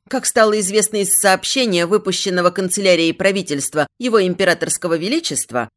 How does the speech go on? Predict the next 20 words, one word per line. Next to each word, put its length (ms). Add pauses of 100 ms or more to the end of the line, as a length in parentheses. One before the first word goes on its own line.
после 280
недавно 500
проведённых 640
министром 600
войны 460
совместно 560
с 100
Министерством 720
внутренней 460
безопасности 880 (260)
учений 540
по 160
освобождению 720
заложников 760
в 100
московском 640
пансионе 500
воспитанниц 680
Министерства 680
войны, 460